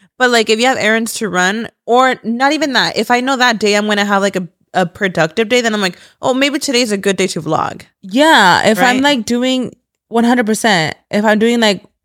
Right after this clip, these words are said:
Speaker 2: just any vlog, I'm not just gonna sit in my house all day. Like, I'm gonna get errands done. I'm gonna say, like, "Let's go here. Let's do this. Let's clean." I don't know. Like, yeah, of course.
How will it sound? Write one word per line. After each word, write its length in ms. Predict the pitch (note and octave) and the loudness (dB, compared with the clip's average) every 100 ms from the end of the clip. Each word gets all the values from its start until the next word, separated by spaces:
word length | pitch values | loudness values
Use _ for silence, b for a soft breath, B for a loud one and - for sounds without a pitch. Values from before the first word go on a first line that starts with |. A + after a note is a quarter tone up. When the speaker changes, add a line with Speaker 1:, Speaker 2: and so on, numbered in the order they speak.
| _ _ _ _ _ _ | _ _ _ _ _ _
Speaker 2:
just 200 | - G#3 | -8 -2
any 180 | A3 A3+ | 0 2
vlog, 300 | F#3+ F#3+ G3 | 2 2 2
I'm 80 | F#3+ | 2
not 140 | G#3+ | 0
just 100 | G#3 | 0
gonna 120 | G3+ | -4
sit 160 | F3+ G3+ | -2 -2
in 60 | G3 | -2
my 100 | E3 | -4
house 400 | - F#3+ F#3+ E3+ | -2 -2 0 0
all 100 | D#3+ | 0
day. 400 | D3+ D3 D3 E3 _ _ _ _ _ | 0 0 -2 -6 _ _ _ _ _
Like, 120 | - F#3 | -6 -2
I'm 80 | G3 | 0
gonna 80 | G3+ | 2
get 180 | G#3+ - | 0 2
errands 380 | F#3+ F#3+ F#3 F3 | 2 2 0 0
done. 260 | F#3 F3+ | 2 2
I'm 80 | F3 | 2
gonna 100 | E3+ | 0
say, 180 | - F3+ | 0 0
like, 180 | E3 D#3 | 0 0
"Let's 240 | E3 E3+ | 0 -2
go 340 | - F3+ F#3 F3+ | 0 2 2 0
here. 600 | - F#3 F3+ E3+ F3 F#3 _ _ _ _ _ _ _ - | -2 0 2 4 2 0 _ _ _ _ _ _ _ -10
Let's 120 | F3 | -6
do 120 | F#3+ | -2
this. 520 | F#3+ A#3+ G3+ E3 E3 F3+ | 2 4 4 2 0 0
Let's 420 | F3+ F3 - - | 0 0 -6 -10
clean." 380 | - G#3 A3 E3 | -2 0 2 2
I 60 | |
don't 100 | G3 | 0
know. 180 | E3 F3 | 0 0
Like, 240 | G3+ D#3+ F#3 | 0 0 0
yeah, 200 | A3 D#3 | 0 0
of 100 | E3 | -2
course. 520 | F#3+ D3 D3 - | -2 0 -2 -6